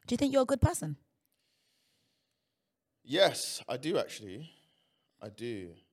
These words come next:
Speaker 2: Um, the reason why I took a breath with that is because I think, I think there's good and bad in everyone.
Speaker 1: Mm.
Speaker 2: So even, like, earlier when I said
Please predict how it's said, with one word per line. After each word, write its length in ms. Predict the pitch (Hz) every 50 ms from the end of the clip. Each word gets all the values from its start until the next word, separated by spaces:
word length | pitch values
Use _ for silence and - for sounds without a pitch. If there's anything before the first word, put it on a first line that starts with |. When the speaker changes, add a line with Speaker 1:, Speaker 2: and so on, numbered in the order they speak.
| _ _ _ -
Speaker 2:
Um, 440 | 95 98 95 98 98 98 95 95 90 90
the 60 | 101
reason 300 | 98 123 135 135 139 131
why 120 | 127 123
I 40 | 110
took 200 | 104 - 110 -
a 60 | 98
breath 400 | 85 90 98 101 104 101 92 - - - _ _ _ _ -
with 180 | 92 92 80 -
that 240 | - 87 85 80 69 -
is 80 | - 101
because 720 | _ - 90 - - 92 90 85 87 87 87 - - - _ _ _ _ _ _ _ _ _ _ _ _ _ _ _ _ _ _ _ _ _ _ _ _ _ _ _ -
I 40 | 104
think, 360 | - - 104 104 104 98 90 - _ _ - - _ _ _ _ _ _ _ _ _ _ _ _ _ _ _ _ _ _ _ _ _ _ _ _
I 40 | _ -
think 120 | 135 147
there's 140 | 131 117 98
good 160 | - 113 104
and 100 | 98 92
bad 180 | 87 90 90 85
in 100 | 82 73 80
everyone. 320 | 90 104 90 80 78 - _ _ _ _ - 202
Speaker 1:
Mm. 800 | 196 208 214 208 202 185 175 165 160 156 151 151 147 147 143 139
Speaker 2:
So 200 | 139 - 87 - 123
even, 240 | - 113 110 120 113
like, 140 | 95 - -
earlier 320 | - 92 95 92 87 82 80
when 140 | 82 82
I 80 | 82 80
said 380 | 80 - 82 78 80 80 -